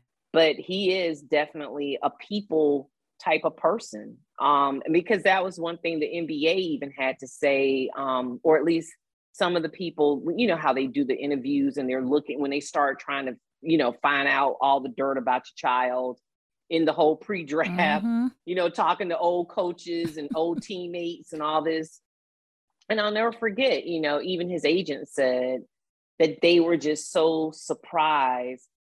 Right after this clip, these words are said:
Speaker 1: that even the program where he left Rice,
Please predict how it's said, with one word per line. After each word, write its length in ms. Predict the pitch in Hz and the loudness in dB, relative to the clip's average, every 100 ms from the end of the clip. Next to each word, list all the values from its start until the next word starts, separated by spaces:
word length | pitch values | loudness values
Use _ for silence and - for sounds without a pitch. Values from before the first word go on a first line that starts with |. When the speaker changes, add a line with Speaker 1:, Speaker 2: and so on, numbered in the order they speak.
| _ 165 | _ 2
Speaker 1:
that 140 | 170 - | 2 0
even 400 | 190 196 185 170 | -6 -2 -2 -2
the 80 | 147 | -4
program 800 | - - 208 196 151 127 120 120 139 | -6 0 4 4 2 -4 -4 -8 0
where 160 | 147 160 | 2 2
he 160 | 190 | 0
left 300 | 156 165 160 - | 2 4 4 2
Rice, 800 | 131 147 135 123 - - - | 2 4 2 -4 -10 -20 -20